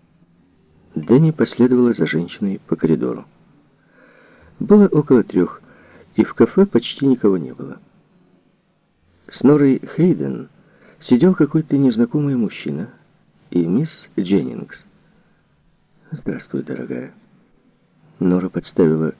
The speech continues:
щеку для поцелуя. Дэнни посмотрела на мисс Дженнингс, потом на незнакомого мужчину. "Привет, мама". "Здравствуйте, мисс Дженнингс".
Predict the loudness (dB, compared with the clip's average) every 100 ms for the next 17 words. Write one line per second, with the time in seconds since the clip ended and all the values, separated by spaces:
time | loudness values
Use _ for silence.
0 | -16 -6 -2 -2 -2 -6 -8 -10 -10 -10
1 | -12 -16 _ _ _ _ _ _ _ _
2 | _ _ _ _ _ _ _ -2 2 4
3 | 2 -4 -6 -2 0 0 -2 -4 _ -4
4 | -2 -2 -6 -10 -10 -2 -2 -2 -6 -10
5 | -16 _ _ _ _ _ _ _ _ _
6 | _ _ _ -8 -6 -6 -4 -2 -2 -4
7 | -4 -4 -4 -4 -6 -10 -10 -12 -12 _
8 | _ _ _ _ _ _ _ _ _ _
9 | _ _ _ _ -2 0 -2 -4 -4 -6
10 | -10 _ _ _ _ _ _ _ _ _
11 | _ -12 -8 -6 -6 -6 -10 -8 -6 -6
12 | -10 -14 -8 -6 -4 -8 -10